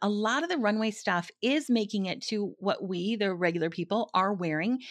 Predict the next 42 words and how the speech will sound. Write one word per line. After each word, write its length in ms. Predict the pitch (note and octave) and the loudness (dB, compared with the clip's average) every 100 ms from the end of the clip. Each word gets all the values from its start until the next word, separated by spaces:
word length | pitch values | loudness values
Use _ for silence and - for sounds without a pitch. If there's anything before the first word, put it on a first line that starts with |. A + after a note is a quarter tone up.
| - - - | -16 -10 -2
And 320 | G#3+ G#3+ G#3 - | 2 4 2 0
I 60 | |
think 240 | G3+ D4 D4 | 0 0 2
there 140 | B3+ | 2
are 40 | |
some 240 | G#3 A3 G#3 | 0 -2 -2
super 800 | - - - D4 D4+ E4+ C4+ G#3+ | -4 -16 -10 0 2 2 4 4
wearable 440 | F3+ F3 E3+ E3+ | 4 2 0 -2
trends 400 | - F3 E3+ E3+ | -2 0 0 -2
for 320 | - F3 F3 | -4 -2 -2
women 340 | E3 E3 E3+ F3+ | -2 -2 -2 -4
coming 320 | - A3 G3+ | -2 -2 -2
up 140 | F#3 | -4
for 120 | - F#3 | -6 -4
both 220 | F3 F3 | -4 -6
fall 200 | - D#3+ | -6 -4
and 200 | E3 D#3+ | -6 -4
winter, 360 | F#3 - - - - - | -6 -6 -12 -14 -18 -10
which 160 | G3 G3 | -4 -2
is 160 | G3+ | -2
really, 320 | F3+ G3 G#3 F#3+ | -2 0 2 2
really 200 | E3+ E3+ | 0 -2
fun. 280 | D#3 D#3 | -2 -2
I, 200 | D#3 E3+ - | -2 -6 -8
there's 420 | G3+ F3+ F3+ F3 - | -8 -2 0 -2 -2
less 360 | G3+ G#3 G#3+ | 2 2 2
of 80 | B3 | -2
a 40 | A#3 | -2
disconnect 600 | F#3 - F3+ E3 E3 - | -4 -6 -6 -6 -6 -10
between 400 | F#3 - F3+ E3+ - _ | -12 -8 -8 -8 -14 _
what 160 | F#3 D#3 | -4 -4
Vogue 480 | D#3 E3+ G3 A#3+ C#4 | -4 2 4 4 2
is 160 | C#4+ | 2
showing 480 | - C#4+ C#4+ C#4+ C4+ | 2 4 4 4 2
and 180 | F#3+ F#3 | -2 -2
what 200 | F3+ - | -4 -4
people 320 | G3+ G3 G#3+ | -6 -2 0
are 160 | A3 A3+ | 0 0
wearing 440 | B3+ G3+ F3+ F#3 - - - | 0 -2 -2 -6 -12 -20 -12
this 320 | E3 E3 D#3 | -2 0 0
season. 520 | - D3+ C#3 - - - _ _ - - - | -2 -6 -6 -8 -12 -18 _ _ -20 -20 -4
But 240 | G3+ B3+ | 2 2